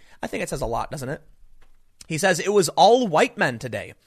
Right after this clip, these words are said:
There are two white women allegedly on the team. We'll see if they're allowed to argue." Oh, jeez. <laughs> This is so,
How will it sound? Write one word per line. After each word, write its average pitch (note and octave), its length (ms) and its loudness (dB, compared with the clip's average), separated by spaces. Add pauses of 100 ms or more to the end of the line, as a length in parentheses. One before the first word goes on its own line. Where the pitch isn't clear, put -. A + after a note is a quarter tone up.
(360)
There F3+ 220 2
are F#3 140 8
two B3 260 -2
white F#3+ 280 2
women F3+ 260 0
allegedly D#3 520 0
on C#3+ 120 0
the D3 60 -4
team. F#3+ 300 -4
We'll D#3 160 2
see E3 220 -4
if F3 160 -2
they're D#3 140 2
allowed C3+ 420 0
to - 100 -6
argue." B2 380 -2
Oh, C3+ 280 0
jeez. - 840 -10
<laughs> - 20 -20
This - 240 -8
is G3 80 -12
so, - 360 0